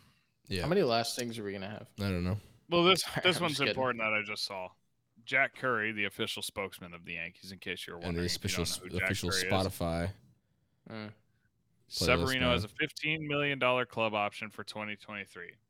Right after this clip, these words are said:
Speaker 3: That's a very
Speaker 2: No-brainer.
Speaker 3: easy decision for the Yankees.
Speaker 2: No
Speaker 3: Well,
Speaker 2: brainer.
Speaker 3: I'm just saying, earlier in the year, Luke especially, looking at you over there in the fucking far right box, was like,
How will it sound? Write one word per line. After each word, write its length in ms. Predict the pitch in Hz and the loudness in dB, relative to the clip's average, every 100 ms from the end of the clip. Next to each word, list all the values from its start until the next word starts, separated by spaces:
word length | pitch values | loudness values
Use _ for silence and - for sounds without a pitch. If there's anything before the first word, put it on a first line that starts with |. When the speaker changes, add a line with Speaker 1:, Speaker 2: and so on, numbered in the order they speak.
| _ | _
Speaker 3:
That's 220 | - 110 123 | -2 2 2
a 60 | |
very 260 | 110 104 107 | 4 2 4
Speaker 2:
No-brainer. 80 | 107 | 2
Speaker 3:
easy 260 | 107 117 | 0 -2
decision 540 | 117 117 - 110 95 95 | -2 -2 0 -2 -2 -10
for 140 | - | -10
the 100 | 92 | -8
Yankees. 560 | 90 87 - - - - _ _ _ _ _ _ - | -6 -8 -12 -16 -14 -14 _ _ _ _ _ _ -6
Speaker 2:
No 400 | 113 120 120 120 | -2 0 2 4
Speaker 3:
Well, 240 | 135 190 170 | 8 8 8
Speaker 2:
brainer. 400 | 107 73 90 101 - _ _ _ _ _ - | 0 -2 -4 -8 -12 _ _ _ _ _ -6
Speaker 3:
I'm 120 | 123 | -4
just 220 | 127 - | -4 -2
saying, 480 | - 131 120 113 107 95 _ _ _ - | 4 6 6 2 -4 -14 _ _ _ -4
earlier 340 | 117 131 131 | 0 2 0
in 80 | 131 | 0
the 80 | 127 | 0
year, 420 | 139 131 120 117 95 | 4 4 4 0 -6
Luke 240 | 98 92 | -10 -8
especially, 760 | 104 - 147 131 110 107 107 104 _ | -10 0 0 0 -2 0 0 -2 _
looking 300 | 92 - 110 | -14 -10 -6
at 100 | 113 | -6
you 420 | 127 127 107 101 - _ | -2 -2 0 -4 -10 _
over 180 | 104 101 | -10 -6
there 160 | 98 98 | -2 -2
in 80 | 98 | -4
the 60 | |
fucking 340 | 98 104 110 104 | -8 -8 -6 -8
far 260 | - 107 | -4 0
right 240 | 110 117 101 | 2 2 2
box, 560 | 131 104 98 - - - - _ _ | 4 4 2 -4 -10 -12 -20 _ _
was 120 | 104 101 | -8 -2
like, 200 | 98 | -2